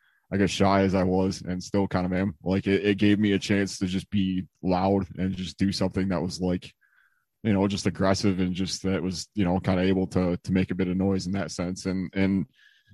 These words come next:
you know, it was, it was, it's always kind of funny because, um, you know, I, I s-, I still have people that,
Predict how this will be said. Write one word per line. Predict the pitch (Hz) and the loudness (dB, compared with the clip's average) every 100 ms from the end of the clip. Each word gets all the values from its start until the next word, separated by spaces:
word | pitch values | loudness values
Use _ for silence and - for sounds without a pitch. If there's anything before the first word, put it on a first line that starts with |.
| _ - | _ 4
you | |
know, | 98 98 | 8 10
it | 107 | 10
was, | 123 127 92 - | 10 8 6 0
it | 120 | 2
was, | 123 - - | 2 2 0
it's | 113 | 4
always | 123 123 110 | 8 8 8
kind | 123 | 4
of | 104 | 2
funny | - 107 104 | 4 4 4
because, | 98 95 95 87 76 - _ _ _ _ _ _ - | 2 0 -2 -2 -8 -14 _ _ _ _ _ _ 0
um, | 90 85 80 78 _ _ _ _ _ _ _ _ _ _ | 2 2 0 -4 _ _ _ _ _ _ _ _ _ _
you | 107 | 4
know, | 92 | 6
I, | 92 92 | 6 6
I | 95 98 | 6 4
s-, | - | 4
I | 82 | -2
still | 95 113 | 0 4
have | 104 101 82 - | 6 6 4 0
people | 104 98 95 | 0 2 2
that, | 92 90 | 4 2